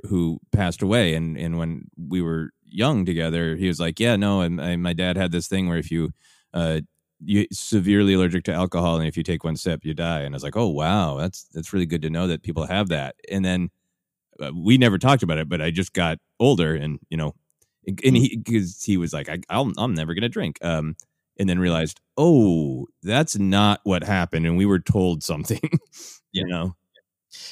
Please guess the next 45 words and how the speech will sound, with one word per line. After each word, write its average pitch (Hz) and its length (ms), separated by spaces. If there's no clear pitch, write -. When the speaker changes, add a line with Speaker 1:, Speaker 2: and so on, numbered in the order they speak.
Speaker 2:
Yeah. 180 160
And 165 100
by 185 100
the 170 60
way, 156 180
if 113 100
those 143 200
who 135 100
make 120 200
a 107 40
choice 98 280
not 180 200
to 160 40
drink, 156 320
for 113 80
those 110 200
who 104 60
battle 175 280
Speaker 1:
Absolutely. - 180
Speaker 2:
it, 147 60
we're 143 160
obviously, 131 380
we 127 160
always 120 220
wanna 113 200
be, 107 340
uh, 101 40
uh, 104 60
conscious 131 420
and 107 240
aware 127 220
of 120 80
that 98 120
as 95 120
best 98 220
we 95 60
can 107 280
here 95 200
from - 200
our 92 180
own 92 240
journeys 98 320
and - 80
perspectives. - 420
But 98 200